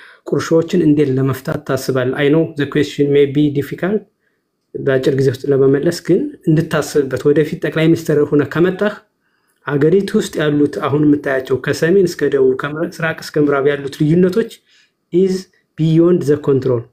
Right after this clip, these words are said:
ከቁጥጥር ውጭ ሆነው ያሉበት ሁኔታ ነው እና everywhere ብትሄድ ኢንሴኪውርድ ነህ ኢትዮጵያ። ሜይ ቢ መሀሏ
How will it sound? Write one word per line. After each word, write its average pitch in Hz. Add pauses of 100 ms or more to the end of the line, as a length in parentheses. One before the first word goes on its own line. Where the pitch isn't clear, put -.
(120)
ከቁጥጥር 151
ውጭ 147 (920)
ሆነው 151
ያሉበት 131 (120)
ሁኔታ 139
ነው 120
እና 160 (440)
everywhere 165
ብትሄድ 139
ኢንሴኪውርድ 143
ነህ 127
ኢትዮጵያ። 123 (480)
ሜይ 143
ቢ 135 (100)
መሀሏ 135